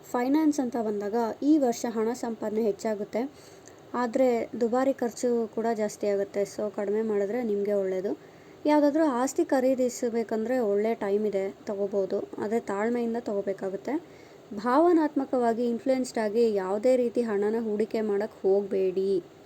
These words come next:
ಹಿತೈಷಿಗಳ ಮಾತಿಗೆ ಒಳ್ಳೆಯ ವೀಕ್ಷಣೆ ಮಾಡದೆ ಹಣ ಹೂಡಿಕೆ ಮಾಡಕ್ಕೆ ಹೋಗ್ಬೇಡಿ. ತಾತ್ಕಾಲಿಕ ಲಾಭದ ಆಸೆಗೆ ಜೊತೆಗಾರರನ್ನ ಬದಲಾಯಿಸ್ಬೇಡಿ. ಇದೆಲ್ಲ ನಿಮ್ಮ ಭಾವನೆ ಮೇಲೆ ತುಂಬ ಪರಿಣಾಮ ಬೀರೋ ಚಾನ್ಸಸ್ ಇರುತ್ತೆ. ನಿಮ್ ಲೈಫ್‌ನ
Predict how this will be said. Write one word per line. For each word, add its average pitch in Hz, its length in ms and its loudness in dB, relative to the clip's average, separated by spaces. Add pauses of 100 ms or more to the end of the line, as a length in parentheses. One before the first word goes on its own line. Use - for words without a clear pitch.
(840)
ಹಿತೈಷಿಗಳ 339 640 6
ಮಾತಿಗೆ 254 420 2
ಒಳ್ಳೆಯ 247 400 4
ವೀಕ್ಷಣೆ 240 420 0
ಮಾಡದೆ 208 480 2
ಹಣ 190 320 -2
ಹೂಡಿಕೆ 233 400 -2
ಮಾಡಕ್ಕೆ 190 460 0
ಹೋಗ್ಬೇಡಿ. 185 540 2 (1000)
ತಾತ್ಕಾಲಿಕ 254 640 0
ಲಾಭದ 220 480 0
ಆಸೆಗೆ 208 380 0
ಜೊತೆಗಾರರನ್ನ 202 760 -2
ಬದಲಾಯಿಸ್ಬೇಡಿ. 190 960 0 (720)
ಇದೆಲ್ಲ 233 400 2
ನಿಮ್ಮ 254 300 0 (100)
ಭಾವನೆ 233 480 -2
ಮೇಲೆ 226 480 2
ತುಂಬ 240 300 -4 (220)
ಪರಿಣಾಮ 247 580 0
ಬೀರೋ 214 240 0
ಚಾನ್ಸಸ್ 208 380 -4
ಇರುತ್ತೆ. 196 320 -2
ನಿಮ್ 208 220 -2
ಲೈಫ್‌ನ 233 360 0